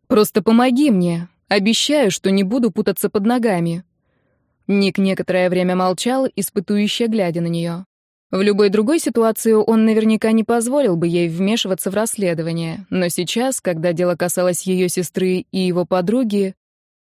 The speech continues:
"Хорошо". Из груди Мориган вырвался облегченный вздох. Портал зеркалом она добралась до центрального квартала.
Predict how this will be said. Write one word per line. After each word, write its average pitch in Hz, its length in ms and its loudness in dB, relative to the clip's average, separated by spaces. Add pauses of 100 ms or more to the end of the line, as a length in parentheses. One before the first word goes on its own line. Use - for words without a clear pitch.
"Хорошо". 208 760 0 (880)
Из 185 180 0
груди 175 300 0
Мориган 208 480 2
вырвался 196 540 0
облегченный 202 640 0
вздох. 165 500 -4 (920)
Портал 190 400 2
зеркалом 208 500 2
она 202 140 2
добралась 202 420 2
до 190 120 -2
центрального 202 560 0
квартала. 165 600 -6